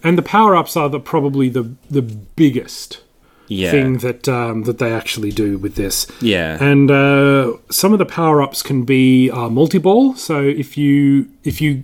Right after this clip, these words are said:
Speaker 1: smash a brick, and then a little, like, m-, different coloured cylinder will kind of
Speaker 2: It's like a
Speaker 1: tumble
Speaker 2: little
Speaker 1: down.
Speaker 2: pill or something.
Speaker 1: Yeah.
Speaker 2: Yeah.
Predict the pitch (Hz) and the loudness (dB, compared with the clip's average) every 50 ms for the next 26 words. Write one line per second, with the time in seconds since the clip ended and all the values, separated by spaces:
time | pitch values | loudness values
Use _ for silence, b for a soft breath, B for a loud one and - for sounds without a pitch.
0 | - - - - 175 190 233 220 - 151 123 139 135 113 110 - - B B B | -10 -8 -6 -2 2 2 2 2 0 -2 0 0 0 0 -2 -10 -16 B B B
1 | B B B - 147 143 147 151 151 147 143 165 214 226 226 220 202 190 185 175 | B B B -2 0 2 2 2 2 2 2 2 4 4 4 2 4 2 2 2
2 | 170 156 143 135 131 - - - 151 143 139 _ _ - - 175 - - 175 160 | 2 2 0 -2 -2 -4 -8 -6 -6 -6 -6 _ _ -6 -6 -4 0 0 -2 -2
3 | - - 156 147 139 127 127 - - - 175 185 190 180 160 139 131 123 123 117 | 0 0 2 2 2 2 0 -2 0 2 2 2 2 2 2 0 0 0 -2 -2
4 | - - 127 123 117 113 170 175 - 247 254 214 180 170 160 143 110 110 107 - | -4 -6 -6 -6 -6 -4 -6 -2 0 0 2 4 4 4 2 2 -2 -6 -8 -2
5 | - 170 160 139 120 104 - - 98 - 98 90 87 - 151 165 175 165 147 131 | 0 2 2 2 0 -2 -4 -6 -8 -8 -8 -8 -6 0 2 4 4 4 4 2
6 | 117 104 98 92 90 | 2 2 0 -2 -4